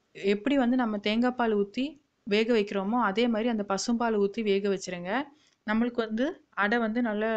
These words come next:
வெந்து டேஸ்டியா வந்துரும். இப்போ எனக்கு வந்து அடையெல்லாம் நல்லா வெந்திருக்கு. பாருங்க, இப்போ நான் வந்து நம்ம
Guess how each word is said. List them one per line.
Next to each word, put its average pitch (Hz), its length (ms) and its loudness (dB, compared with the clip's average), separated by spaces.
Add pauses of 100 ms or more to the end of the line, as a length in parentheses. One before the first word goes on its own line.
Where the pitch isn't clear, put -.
(460)
வெந்து 214 300 0 (120)
டேஸ்டியா 208 480 0
வந்துரும். 185 360 -6 (520)
இப்போ 208 220 -2
எனக்கு 202 220 -2
வந்து 226 200 0
அடையெல்லாம் 208 420 0
நல்லா 196 260 -2
வெந்திருக்கு. 196 560 -2 (720)
பாருங்க, 226 340 2
இப்போ 226 200 -4
நான் 208 200 0
வந்து 196 200 -2 (380)
நம்ம 214 120 0